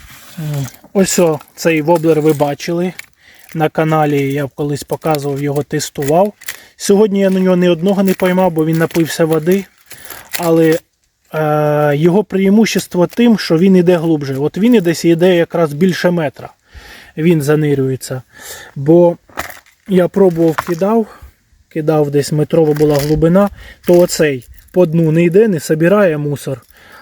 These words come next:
а оцей собирає. Бачите, яка лопата? От що я знімаю? Яка лопата? От. Чим більша лопата, тим він, зрозуміло, що піде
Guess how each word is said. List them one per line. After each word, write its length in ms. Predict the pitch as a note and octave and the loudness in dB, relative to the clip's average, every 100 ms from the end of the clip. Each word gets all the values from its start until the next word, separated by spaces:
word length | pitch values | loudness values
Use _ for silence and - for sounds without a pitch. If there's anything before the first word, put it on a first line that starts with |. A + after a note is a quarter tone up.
| - | -12
а 120 | - | -2
оцей 340 | D#3 D3+ - F#3+ | 0 0 0 0
собирає. 540 | - E3+ E3 C#3+ A#2+ | 0 2 2 2 -2
Бачите, 320 | A#2+ F3 - | -2 -2 0
яка 180 | G#3+ D#3 | -2 0
лопата? 540 | C#3+ C3 C3 A#2 - A#2+ _ _ _ _ _ - - | -4 -4 -6 -10 -14 -20 _ _ _ _ _ -20 -20
От 120 | - | -20
що 160 | - E3+ | -12 -8
я 140 | E3+ | -6
знімаю? 460 | D#3 D#3 D3+ D3+ C#3+ _ - - - | -4 -4 -4 -6 -10 _ -20 -20 -6
Яка 260 | D#3 D#3+ | -2 2
лопата? 500 | F3+ E3+ - A#2 - _ _ _ _ _ _ - | 2 0 -4 -10 -10 _ _ _ _ _ _ -12
От. 300 | C#3 B2+ - - D3 | -10 -10 -14 -14 -10
Чим 200 | - F#3 | -2 0
більша 300 | F3+ E3+ F#3 | 2 2 2
лопата, 420 | F3+ F3 G3+ E3+ | 0 0 -2 -2
тим 220 | - D#3 | -6 -6
він, 480 | D3+ D3+ D3 C#3 B2+ B2 | -2 -2 -4 -6 -10 -6
зрозуміло, 600 | C#3+ D3 D3+ E3 D3+ C#3 | 0 2 2 2 2 0
що 160 | - | -6
піде 400 | - D3 C#3 C#3 | -6 -2 0 0